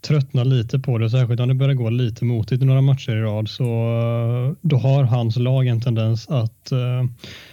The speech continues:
ja, men få ett hack i skivan ordentligt. Så jag tror att de kommer inte vara, liksom, behöva oroa sig för att åka ur. De kommer tjäna ihop så pass mycket poäng,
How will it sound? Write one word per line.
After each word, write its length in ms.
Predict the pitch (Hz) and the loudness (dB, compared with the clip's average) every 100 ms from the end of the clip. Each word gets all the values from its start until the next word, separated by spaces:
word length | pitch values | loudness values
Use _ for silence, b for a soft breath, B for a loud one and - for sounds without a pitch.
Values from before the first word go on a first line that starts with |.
| B B B B - | B B B B 0
ja, 80 | 135 | 4
men 220 | 131 135 | 4 4
få 220 | 147 135 | 2 2
ett 320 | 135 180 190 | 0 -2 -8
hack 400 | - 165 - - - | -4 -4 -4 -10 -2
i 140 | 156 | 0
skivan 380 | 185 147 120 127 | 2 2 2 2
ordentligt. 480 | 131 120 113 139 - | 2 0 0 -4 0
Så 80 | |
jag 140 | 135 131 | -2 0
tror 160 | 143 131 | 2 2
att 80 | 127 | 2
de 120 | 135 | 0
kommer 180 | 143 143 | 2 2
inte 180 | 139 | 0
vara, 240 | 151 151 156 | 0 0 0
liksom, 320 | 135 147 135 | 0 0 2
behöva 180 | 135 147 | 2 2
oroa 300 | 135 120 117 | 2 0 0
sig 200 | 135 123 | 0 -2
för 300 | - 117 120 | 0 -2 -2
att 240 | 143 120 143 | -4 -2 -2
åka 240 | 113 131 | -2 0
ur. 140 | 135 | 2
De 120 | 135 127 | 2 0
kommer 280 | 127 120 | 0 -2
tjäna 260 | 117 131 120 | -2 0 0
ihop 140 | 120 | 0
så 100 | 123 | 0
pass 160 | 113 110 | 0 0
mycket 200 | 123 113 - | 0 -2 0
poäng, 360 | 113 110 110 | 0 0 0